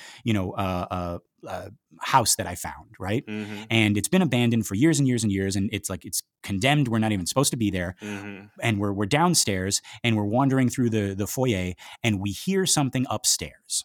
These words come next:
Speaker 1: We hear, we hear what, what is obviously, like, somebody walking around, and maybe we hear a door close or something
Speaker 2: Mm-hmm.
Speaker 1: like that. And we look at each other.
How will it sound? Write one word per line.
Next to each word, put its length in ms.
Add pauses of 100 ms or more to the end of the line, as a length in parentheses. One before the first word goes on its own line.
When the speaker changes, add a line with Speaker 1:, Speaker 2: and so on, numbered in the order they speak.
(160)
Speaker 1:
We 140
hear, 220
we 140
hear 120
what, 220
what 220
is 180
obviously, 600
like, 240
somebody 320
walking 440
around, 460 (280)
and 200
maybe 300
we 120
hear 120
a 80
door 280
close 360
or 40
something 280
Speaker 2:
Mm-hmm. 80
Speaker 1:
like 140
that. 300 (320)
And 120
we 80
look 220
at 60
each 140
other. 300